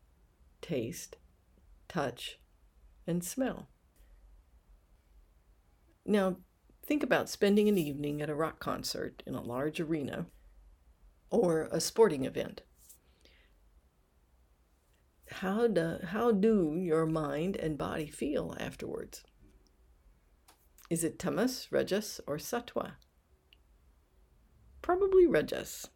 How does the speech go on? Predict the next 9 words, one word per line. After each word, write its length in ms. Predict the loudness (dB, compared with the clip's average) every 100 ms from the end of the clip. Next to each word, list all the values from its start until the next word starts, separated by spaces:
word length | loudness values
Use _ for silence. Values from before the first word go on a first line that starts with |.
| _ _ _ _ _ _ -12
activity. 600 | 2 4 4 -2 -10 -18 -20 -20 -20 _ _ -20 _ _ _ _ _ _ _ -20 _
Stimulated. 840 | -4 4 4 4 0 -6 -10 -16 -20 _ _ _ _ _ _ _ _ _ -20 _ -20 _ _ _ -20 _ _ _ _ _ _ _ _ 2
Or 400 | 6 8 6 2 2
what 240 | 6 6
about 300 | 6 2 2
when 180 | 4 6
you 140 | 4
eat 240 | 2 -2 2
leftovers 1000 | 4 4 2 -4 -4 -4 -4 -4 -8